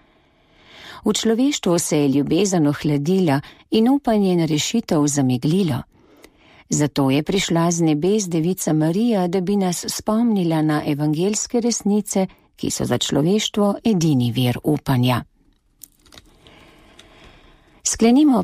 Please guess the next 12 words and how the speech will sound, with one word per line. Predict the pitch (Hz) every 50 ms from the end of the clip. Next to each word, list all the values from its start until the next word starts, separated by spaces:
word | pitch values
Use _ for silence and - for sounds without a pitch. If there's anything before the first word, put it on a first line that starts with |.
| -
pa | - 170 165 165 165
naše | 165 156 151 156 160 - - - 156 151
tokratno | 147 - - 185 190 - 190 185 175 - 185 175
srečanje | - - 170 190 208 220 - - - 185 175 175 170 170 160 160 160 - - -
z | 156 185
izročitvijo | 170 156 165 170 170 - - - 269 - - - 185 165 156 156 151 151 151
Marijinemu | 175 175 185 190 208 240 247 226 202 180 165 156 156 147 143 143
brezmadežnemu | 143 147 175 202 214 185 - 170 156 143 147 151 139 147 143 139 143 135 127 123 123
srcu | 127 - - - 202 214 208 - - - 185 170 165 165 -
na | - 185 185 185 170
prve | - - 139 139 139 127 135 135 131 127
sobote. | - - - 180 160 139 123 - 123 - - 123 113 -